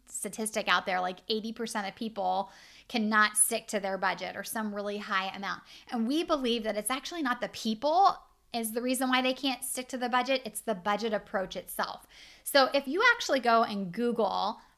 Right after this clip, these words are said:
personal budget template, you will see millions of results, and most of them will look the same.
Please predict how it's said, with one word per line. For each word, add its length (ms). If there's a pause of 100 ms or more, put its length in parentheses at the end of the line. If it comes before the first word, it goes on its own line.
personal 480
budget 460
template, 640 (320)
you 260
will 140
see 540 (100)
millions 1000
of 160
results, 540
and 180
most 300
of 120
them 460
will 160
look 220
the 80
same. 500